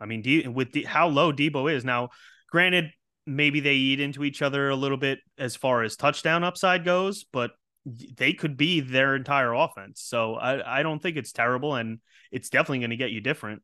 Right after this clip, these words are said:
And then if you wanted to bring it back with a cheap Tutu or, or Nacua, you know, that, that's not a bad little stack right there. But next we have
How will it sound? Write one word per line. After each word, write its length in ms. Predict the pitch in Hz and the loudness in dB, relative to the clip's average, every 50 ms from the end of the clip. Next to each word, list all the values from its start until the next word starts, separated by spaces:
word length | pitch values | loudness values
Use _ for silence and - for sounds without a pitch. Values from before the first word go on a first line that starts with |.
| _ - | _ -8
And 180 | 127 120 123 123 | -6 -4 -2 -2
then 140 | 123 123 127 | -2 -2 -2
if 120 | 120 - | -4 -4
you 60 | 135 | -4
wanted 260 | 123 127 135 131 123 | -2 0 0 0 -2
to 60 | - - | -4 -6
bring 140 | 135 139 | -4 -4
it 100 | 127 110 | -2 0
back 260 | - 131 143 135 - - | 0 2 2 0 0 -4
with 120 | 113 117 | -10 -10
a 60 | 110 | -10
cheap 300 | - - 147 139 127 - | -8 -4 -4 -4 -4 -4
Tutu 420 | - 135 131 120 - 131 131 127 127 | -4 -4 -4 -4 -4 -4 -4 -4 -4
or, 120 | 123 123 | -4 -6
or 400 | - 117 110 110 113 110 113 113 - | -6 -6 -6 -6 -6 -6 -8 -10 -12
Nacua, 460 | 117 113 - 135 139 151 123 110 113 110 _ _ _ _ _ _ _ _ _ _ _ _ _ _ _ _ - | -12 -10 -6 -4 -2 -2 -2 -2 -4 -6 _ _ _ _ _ _ _ _ _ _ _ _ _ _ _ _ -14
you 80 | 127 113 | -10 -6
know, 140 | 113 113 120 | -4 -2 0
that, 160 | 131 131 131 | 0 0 0
that's 260 | 139 127 135 - - | 0 -2 -4 -4 -4
not 180 | 151 139 135 131 | -4 -2 -2 -2
a 40 | 120 | 0
bad 280 | 131 127 127 123 123 | 0 0 0 0 -2
little 200 | 127 120 117 113 | -4 -4 -4 -6
stack 340 | - - 135 123 120 117 - | -6 -4 -2 0 0 0 -2
right 180 | 123 117 113 - | -6 -6 -6 -4
there. 300 | 127 127 123 107 - _ _ _ _ _ _ _ _ _ _ _ _ _ _ _ _ _ _ _ _ _ _ _ _ _ _ _ _ _ _ _ _ _ _ _ _ _ _ _ - | -4 -4 -4 -4 -8 _ _ _ _ _ _ _ _ _ _ _ _ _ _ _ _ _ _ _ _ _ _ _ _ _ _ _ _ _ _ _ _ _ _ _ _ _ _ _ 2
But 200 | 185 220 262 - - _ _ - 165 | 4 4 4 2 -2 _ _ -4 0
next 280 | 170 185 185 - - | 2 2 2 2 0
we 140 | 190 180 165 | 2 2 4
have 400 | 170 165 156 156 151 147 143 | 6 8 8 8 6 6 2